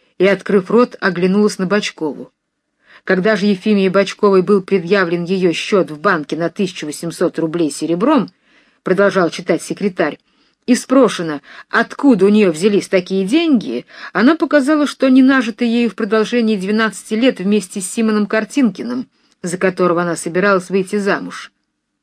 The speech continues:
Симон Картинкин, в свою очередь, при первом показании своем сознался, что он вместе с Бочковой, по наущению Масловой, приехавшей с ключом из Дома терпимости,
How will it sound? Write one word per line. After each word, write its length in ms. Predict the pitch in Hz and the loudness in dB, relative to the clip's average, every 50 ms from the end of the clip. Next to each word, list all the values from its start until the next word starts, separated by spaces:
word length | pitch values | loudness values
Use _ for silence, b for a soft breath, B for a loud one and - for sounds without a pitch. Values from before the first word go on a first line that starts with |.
| _ _ _ _ _ _ _ _ _ | _ _ _ _ _ _ _ _ _
Симон 420 | - - - - 247 220 202 185 180 | -10 -2 2 4 4 4 4 2 2
Картинкин, 600 | 196 202 196 190 - - 370 349 - - 165 151 | 0 0 -2 -2 -2 -4 -4 -2 -2 -4 -4 -4
в 40 | - | -4
свою 260 | - 170 180 175 170 | -4 0 2 2 4
очередь, 380 | 165 160 - 160 151 139 - _ B B B B B | 2 2 0 -2 -6 -6 -8 _ B B B B B
при 160 | - - 214 - | 0 2 2 2
первом 340 | - 214 208 196 190 185 | 4 4 2 2 2 0
показании 600 | 185 202 190 233 254 254 285 359 359 294 214 170 | -2 0 0 0 0 2 2 2 2 2 2 0
своем 500 | 151 - - - 143 143 143 139 139 135 - B B B B | -2 -6 -8 -8 -6 -6 -6 -8 -8 -12 -14 B B B B
сознался, 680 | B - 240 240 220 185 185 175 160 160 165 - - 285 | B 0 2 2 2 0 0 -2 -2 -2 -4 -4 -4 -6
что 200 | 269 - - 214 | -2 0 0 0
он 80 | 190 | 2
вместе 340 | 180 175 180 165 147 - 151 | 2 2 0 -2 -2 -4 -8
с 80 | 143 139 | -8 -6
Бочковой, 720 | 143 156 147 - - - - 180 220 294 320 320 339 330 | -4 -4 -4 -4 -8 -4 2 4 6 6 6 4 4 2
по 120 | - - 196 | 0 2 4
наущению 720 | 208 220 220 214 - - - - 285 247 180 151 147 143 | 4 6 4 4 2 -2 -2 0 0 0 0 -2 -4 -4
Масловой, 640 | 151 170 202 233 240 - - 262 285 294 302 311 B B B B B B | -2 0 0 0 0 -2 -4 -4 -2 -2 -2 -4 B B B B B B
приехавшей 580 | B 233 240 240 262 254 - 277 247 - 269 254 | B 2 4 4 4 4 2 -2 -2 -2 -4 -4
с 60 | - | -2
ключом 440 | - 240 262 233 - 262 254 247 254 | -2 -2 -2 0 2 2 4 4 4
из 100 | 254 220 | 2 2
Дома 260 | 214 254 240 240 240 | 4 2 4 2 2
терпимости, 760 | - 254 240 - - 247 247 226 240 - - - 240 240 | 0 -2 -4 -2 -2 0 0 0 0 -2 -4 -4 -4 -4